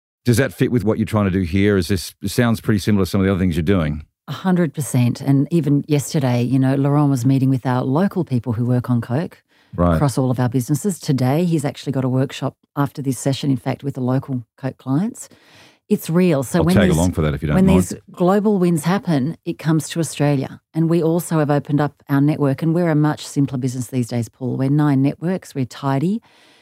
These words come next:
Speaker 2: We talk to one another all the time. We work together. Everybody is aware of what Open X is and how that translates into our market. But it's just fantastic 'cause it's real.
Speaker 1: Mm.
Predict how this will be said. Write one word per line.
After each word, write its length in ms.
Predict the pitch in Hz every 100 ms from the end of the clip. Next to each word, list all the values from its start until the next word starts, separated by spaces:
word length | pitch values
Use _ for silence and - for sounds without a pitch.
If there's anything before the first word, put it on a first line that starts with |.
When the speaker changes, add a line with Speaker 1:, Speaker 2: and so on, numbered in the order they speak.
| _ -
Speaker 2:
We 120 | 143
talk 260 | - 160 160
to 100 | 151
one 140 | 160
another 320 | 156 151 151 147
all 120 | 143
the 80 | 139
time. 360 | 143 147 170
We 120 | 151
work 260 | 135 147 147
together. 520 | - 131 139 151 180 _ -
Everybody 720 | 180 185 165 160 147 143 147
is 100 | 139
aware 260 | 135 139 135
of 140 | 131
what 160 | 143 139
Open 260 | 135 135
X 220 | 131 -
is 200 | 165 208
and 120 | 143 135
how 160 | 139
that 160 | 131 -
translates 520 | 139 135 127 131 -
into 220 | 123 139 135
our 160 | 131
market. 420 | 131 127 135 - - _ _ _ _ _ _ 175
But 80 |
it's 80 | 175
just 160 | 190 -
fantastic 520 | 180 147 165 - -
'cause 80 | 135
it's 140 | -
real. 320 | 147 143 127 - 87
Speaker 1:
Mm. 240 | 82 73